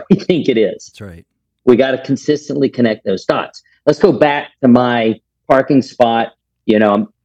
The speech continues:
Speaker 1: tongue in cheek here, right? My parking spot,
Speaker 2: Right.
Speaker 1: my pew, my chair,
Speaker 2: <laughs>
Speaker 1: my,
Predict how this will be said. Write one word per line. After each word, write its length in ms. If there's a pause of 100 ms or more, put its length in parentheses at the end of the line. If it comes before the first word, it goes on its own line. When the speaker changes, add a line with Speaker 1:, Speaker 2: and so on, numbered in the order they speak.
Speaker 1:
tongue 160
in 80
cheek 280
here, 160
right? 280
My 120
parking 400
spot, 380
Speaker 2:
Right. 120
Speaker 1:
my 100
pew, 420
my 140
chair, 520 (180)
Speaker 2:
<laughs> 200
Speaker 1:
my, 420